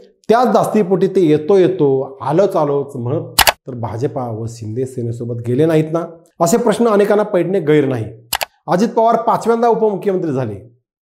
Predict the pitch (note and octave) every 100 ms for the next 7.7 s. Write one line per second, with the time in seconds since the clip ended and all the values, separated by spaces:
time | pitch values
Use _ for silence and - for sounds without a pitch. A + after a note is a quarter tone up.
0 | _ _ F3 F3 - E3 F#3+ F#3+ E3+ F3
1 | D3+ D#3+ G3 - D3+ B2 C#3+ C3 B2+ A#2
2 | A#2 G#2 F#2+ - _ _ _ _ A3 -
3 | A#3+ A3+ A3 D3+ G3+ F#3 F#3 F3 C3+ C#3
4 | D3 F3+ F3+ D#3 D3 C#3+ C3 C3 - -
5 | - D#3 E3 E3+ E3+ D#3 C#3 C3 A#2+ A2+
6 | A#2 _ _ - E3 F#3+ - F3 D#3+ G#3+
7 | - - _ D3+ E3 E3+